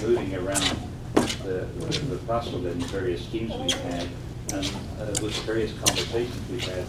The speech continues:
we've kind of been pushing the design team to get it away from the western edge because it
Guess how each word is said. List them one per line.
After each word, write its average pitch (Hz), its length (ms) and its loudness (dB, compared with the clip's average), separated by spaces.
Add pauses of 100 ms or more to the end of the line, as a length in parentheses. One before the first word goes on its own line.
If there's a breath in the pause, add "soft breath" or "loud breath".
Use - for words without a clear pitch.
we've - 320 -6
kind 131 260 2
of - 280 0
been 101 180 -4 (100)
pushing - 500 0 (760)
the 90 220 0 (140)
design 101 440 -2
team 95 320 -4 (480)
to - 280 0 (600)
get - 140 2
it - 140 -2 (440)
away 120 240 6 (140)
from 98 200 2 (360)
the - 60 -2
western - 440 2
edge - 340 -4
because - 380 -2
it - 60 -6